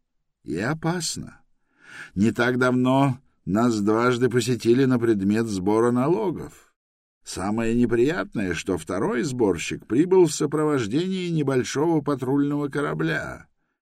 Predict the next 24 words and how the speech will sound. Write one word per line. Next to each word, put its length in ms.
Они 400
приземлились 920
недалеко 640
от 200
города 800
Глияр, 800
дав 340
на 140
всякий 380
случай 520
холостой 580
залп. 340
Как 280
ты 140
понимаешь, 760
после 400
этого 360
они 180
просто 420
не 300
имели 340
шансов 680
вернуться 720
обратно. 640